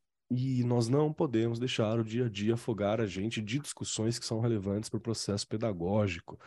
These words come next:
É sempre importante lembrar disso. Então, muito obrigado, Vicente, muito obrigado, Rosiane, obrigado, Rê,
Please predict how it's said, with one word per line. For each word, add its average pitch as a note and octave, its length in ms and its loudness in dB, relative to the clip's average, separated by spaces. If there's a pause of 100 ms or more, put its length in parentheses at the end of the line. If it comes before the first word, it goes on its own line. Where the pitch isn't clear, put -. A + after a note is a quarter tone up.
(280)
É F#2+ 40 -4
sempre B2+ 480 2
importante A2 520 -2
lembrar A2 260 0
disso. F2 340 -6 (300)
Então, A2 220 -4
muito A2 200 0
obrigado, A#2 600 4
Vicente, A2 440 -4
muito G2+ 140 -6
obrigado, A2 400 0
Rosiane, G#2+ 360 -2
obrigado, G#2+ 480 -2
Rê, A#2+ 260 4